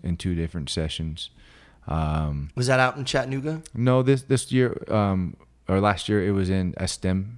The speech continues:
Speaker 1: uh,
Speaker 2: Mm-hmm.
Speaker 1: with
Speaker 2: Okay.
Speaker 1: Curtis.
Speaker 2: Yeah.
Speaker 1: Um, I did two songs, um, with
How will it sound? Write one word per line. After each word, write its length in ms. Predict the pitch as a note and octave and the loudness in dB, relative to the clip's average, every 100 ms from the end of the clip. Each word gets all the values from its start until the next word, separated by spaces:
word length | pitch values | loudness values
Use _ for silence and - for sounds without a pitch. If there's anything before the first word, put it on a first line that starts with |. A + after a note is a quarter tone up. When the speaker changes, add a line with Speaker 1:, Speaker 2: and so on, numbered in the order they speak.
| - | -4
Speaker 1:
uh, 40 | - | 0
Speaker 2:
Mm-hmm. 280 | E2+ F2 E2+ | 2 2 0
Speaker 1:
with 100 | A#2+ | 0
Speaker 2:
Okay. 80 | |
Speaker 1:
Curtis. 380 | G#2 F#2+ G2 - - | 2 2 0 -4 0
Speaker 2:
Yeah. 180 | A2 E2 - - | 0 0 -8 -2
Speaker 1:
Um, 320 | E2+ F2 E2+ | 2 2 2
I 100 | F2 | 2
did 420 | E2+ F#2+ F#2 E2 - - _ | 2 2 2 -2 -10 -20 _
two 220 | - C3+ B2 | 0 2 2
songs, 720 | - A2 A2 G#2+ A2 G#2+ - - | 0 2 2 2 0 -2 -6 -6
um, 480 | F2+ F2+ F2 E2+ - - _ _ - | -2 0 0 0 -4 -10 _ _ -2
with 320 | G2+ G2 | 0 0